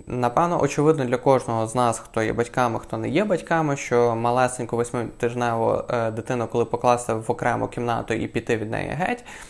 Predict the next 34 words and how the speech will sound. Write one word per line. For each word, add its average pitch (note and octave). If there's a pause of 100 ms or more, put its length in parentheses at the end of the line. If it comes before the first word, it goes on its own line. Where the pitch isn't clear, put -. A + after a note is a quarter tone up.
(180)
дитина D3+
почне C3
плакати. -
Чому D#3
вона G#3
плаче? E3+ (260)
Ми B2+
якраз C#3
з -
Наталією C3
говоримо. A#2
Ми D#3
не F#3
віримо C3+
в G#2+
те, B2+
що A#2+
дитина A2+
плаче, A#2+
тому A#2+
що -
вона A#2
хоче A#2
зманіпулювати B2
і -
тут A#2
взяти, A#2
забрати A#2
ваш A2+
дорогоцінний A2+
час A2+
від, G#2+
е, A2
там, A2